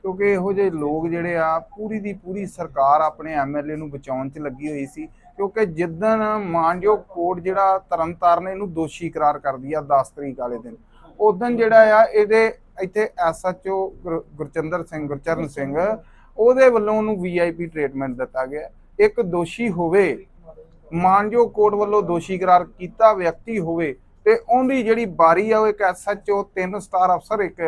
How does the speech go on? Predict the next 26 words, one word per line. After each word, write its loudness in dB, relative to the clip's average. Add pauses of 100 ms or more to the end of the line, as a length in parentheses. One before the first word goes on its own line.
(340)
ਜਿਹੜਾ 2
ਉਹਦੀ 0
ਬਾਰੀ 2
ਖੋਲ -2
ਕੇ -10
ਉਹਨੂੰ -8
ਫਰੰਟ -4
ਵਾਲੀ 2
ਸੀਟ -12
ਤੇ -8
ਬਿਠਾਵੇ, -2 (400)
ਇਹ 6
ਗੱਲ 4
ਜਿਹੜੀ 0
ਆ 4
ਬਹੁਤ 0
ਦੁਖਦਾਈ -2
ਆ, 2
ਕਿਉਂਕਿ -6
ਇੱਥੇ -4
ਸ਼ੈਡਿਊਲ -6
ਕਾਸਟ 0
ਐਸ -6
ਸੀ -14
ਭਾਈਚਾਰਾ, -2
ਕਿਉਂਕਿ -8